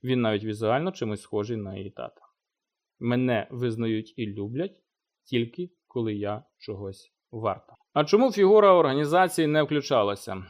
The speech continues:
Тому що все, що відбувалося, насправді не про неї, і вона тут не в головних ролях.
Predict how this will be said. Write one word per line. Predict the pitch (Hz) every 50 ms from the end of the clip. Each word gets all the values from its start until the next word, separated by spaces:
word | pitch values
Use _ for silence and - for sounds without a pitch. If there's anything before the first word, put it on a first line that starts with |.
| _
Тому | - 147 156 175 170 143
що | - - - 147 131
все, | 117 - - 175 180 185 175
що | - - 135
відбувалося, | 127 120 120 120 120 139 156 165 165 165 143 - 139
насправді | 120 117 110 104 - - 131 135 139 135 127 120
не | 113 113 117 117
про | - - 123 120
неї, | 120 120 117 110 107 107 104 - - 123
і | 117
вона | 113 120 120 120 117 117 123 131 139
тут | 143 - 180 185 175 -
не | - 123 127 131 131 131
в | 117
головних | 117 120 120 120 117 120 117 107 -
ролях. | - 120 113 107 95 90 87 -